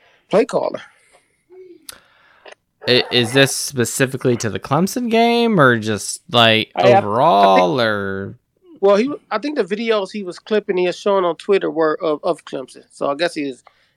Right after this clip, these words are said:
Speaker 1: it was focused on the Clemson
Speaker 2: I think I
Speaker 1: game.
Speaker 2: might have been tagged on this by someone else. Um, you know, I will say this. You know,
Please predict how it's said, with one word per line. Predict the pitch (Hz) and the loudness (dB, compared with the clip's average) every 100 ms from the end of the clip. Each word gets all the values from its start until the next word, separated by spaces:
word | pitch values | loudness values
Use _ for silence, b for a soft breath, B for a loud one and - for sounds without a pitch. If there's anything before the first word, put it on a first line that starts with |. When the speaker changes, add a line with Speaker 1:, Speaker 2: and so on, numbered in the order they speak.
| - | -6
Speaker 1:
it | |
was | 151 - | -6 0
focused | 185 - 151 | -2 0 -2
on | 147 | -2
the | 135 | -2
Clemson | - 156 - 127 | -2 -2 -4 -4
Speaker 2:
I | |
think | 117 196 | 0 0
I | |
Speaker 1:
game. | 156 | 0
Speaker 2:
might | 123 127 | 0 0
have | 113 | 0
been | 104 | -4
tagged | - - 110 107 | -2 2 2 2
on | 101 | -4
this | 98 98 | -6 -6
by | - 98 | -6 -6
someone | - 104 101 | -4 -4 -2
else. | 98 98 - - | -4 -4 -6 4
Um, | 139 135 127 120 - _ _ _ _ _ | 8 8 6 0 -10 _ _ _ _ _
you | 151 | 0
know, | 170 | 2
I | - 185 | 4 2
will | 220 240 | 2 2
say | 170 131 | 2 4
this. | 139 117 - - | 4 2 0 -6
You | 143 | -2
know, | 139 131 120 | 2 0 -2